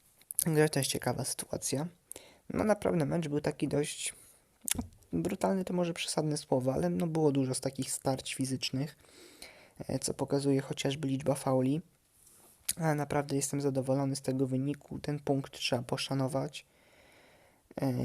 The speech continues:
naprawdę fajnie, że Polacy walczyli do końca, bardzo,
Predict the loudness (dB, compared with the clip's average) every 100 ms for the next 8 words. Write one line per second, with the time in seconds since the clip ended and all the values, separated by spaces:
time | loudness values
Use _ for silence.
0 | 0 0 0 0 0 0 2 0 0 -4
1 | -4 -2 -2 -2 -2 -2 -4 -2 -2 0
2 | -2 -2 -2 -2 -2 -2 -2 -2 -2 -2
3 | -4